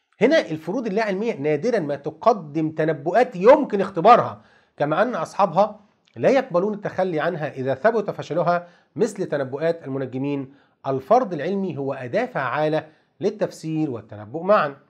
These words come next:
هناخد اكبر مثال واشهر مثال عندنا، الصوره اللي انت شايفها دلوقتي دي صوره مذنب هالي. اعتمد ع-، مين هالي؟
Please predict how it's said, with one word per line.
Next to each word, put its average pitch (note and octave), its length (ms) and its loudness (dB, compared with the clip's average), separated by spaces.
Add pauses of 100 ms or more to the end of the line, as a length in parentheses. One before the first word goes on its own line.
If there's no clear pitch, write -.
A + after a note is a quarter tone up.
(480)
هناخد A3 440 -2
اكبر F#3 280 -2
مثال F3 300 -4
واشهر E3+ 400 -6
مثال C#3 260 -4
عندنا، D#3 400 -6 (300)
الصوره B3 380 -4
اللي F3 140 -2
انت G3+ 160 -8
شايفها F#3 320 -6
دلوقتي F#3 360 -6
دي G#3 260 -10
صوره G#3+ 500 -10
مذنب D#3 600 -4
هالي. C#3 340 -2 (1500)
اعتمد F#3+ 460 0
ع-، D3+ 260 0
مين B3+ 200 -2
هالي؟ D3+ 360 -4